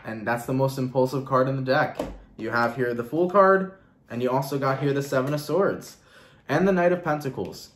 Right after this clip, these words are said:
Now, the Knight of Pentacles represents somebody thinking things through, but were they really thinking things through if this is their energy? You got here Seven of Swords, and you got here the Fool card.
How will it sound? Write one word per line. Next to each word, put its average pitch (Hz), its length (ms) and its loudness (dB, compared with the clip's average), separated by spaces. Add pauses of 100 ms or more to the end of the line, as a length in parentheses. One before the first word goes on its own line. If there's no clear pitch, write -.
Now, 147 280 4
the 143 120 0
Knight 170 240 2
of - 100 -4
Pentacles 165 500 -2
represents 131 600 0
somebody 131 420 0
thinking 127 500 -6
things 104 300 -8
through, 147 560 0 (420)
but 127 300 4
were 131 180 4
they 117 180 -2
really 156 340 2
thinking 170 400 -6
things 160 240 -6
through 165 320 -2
if 107 280 -10
this 113 220 -10
is 135 160 -4
their 139 180 -2
energy? 147 600 -6 (600)
You 120 100 -10
got 131 240 2
here 131 120 2
Seven 131 320 -2
of 139 60 -4
Swords, 127 380 -2
and 123 80 -8
you 120 80 -8
got 120 320 0
here 113 500 -4
the 113 160 -8
Fool 101 240 -8
card. 92 300 -8